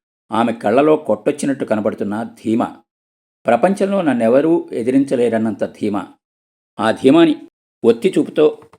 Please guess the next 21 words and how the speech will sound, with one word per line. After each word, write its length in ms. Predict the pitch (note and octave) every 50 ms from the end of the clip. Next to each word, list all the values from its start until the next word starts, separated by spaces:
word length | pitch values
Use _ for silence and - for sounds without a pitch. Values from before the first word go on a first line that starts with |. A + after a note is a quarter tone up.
| _ _ _
కొద్దిగా 440 | - A#2+ A2+ A2 A#2 C3+ D3 D#3 D3+
ఎత్తినట్లు 760 | C3+ A2+ - - C3+ B2+ A#2 - - A2 F#2 G2 A2+ A2+ - _ _ _
కనుబొమ్మలు. 560 | A#2+ A2 A#2 A#2+ A#2+ G#2+ G#2+ G2+ G2+ A2 - - _ _ _ _ _ _ _ _ _ _ _ _ -
నాకు 200 | G#2+ G#2+ - G#2+
తెలియని 320 | - - A2+ C#3 E3+ F#3
విషయం 260 | F3 D3+ - - C#3+
ఏదైనా 260 | A#2+ A#2 C3 C3 B2+ B2
ఉందా 440 | A#2 A2 G#2+ A#2 A2 G#2 - - _ _ _ _ _
అన్నట్టు 520 | A2+ A2 A#2 A2 A2+ - A2 G2 - - _ _ _ _ _ _ _ _ A2
నిటారుగా 460 | A2+ A2 C#3+ C#3+ D#3 E3+ D#3 E3+ D#3+
పైకెత్తిన 500 | - A2 A2 A2 - A2+ - - A2 G2+
తల. 380 | - - - G2 G2 G2+ F2+ - - _ _ _ _ _ _ _ _ _ _ _ _ _ -
ఆమె 180 | A#2 B2+ C3+ C3
ధీమాకు 680 | - - - - G2 G2+ - - A#2+ A#2 A#2 B2+ B2+
పక్కతాళం 580 | - - - - - - - D#3+ D#3+ D3+ C3+
వేస్తున్నట్టు 800 | B2 A#2 - - - A#2 A2+ A2+ - C#3 B2+ G#2 G2+ G#2+ A2+ - - _ _ _ _ _ _ -
చురుకైన 300 | C3+ C3+ C#3 - D3+ C#3
చూపులు. 580 | B2+ - - A#2+ G2 - G#2 G2 F#2+ F#2+ - _ _ _ _ _ _ _ _ _ _ _ _ _ _
ఆ 100 | - G#2
చూపుల్లో 440 | G2+ - A2+ A#2 A2+ D#3+ D3 C#3 C#3
నాకు 520 | A#2 G#2+ G2 - - F#2+ F#2 - - -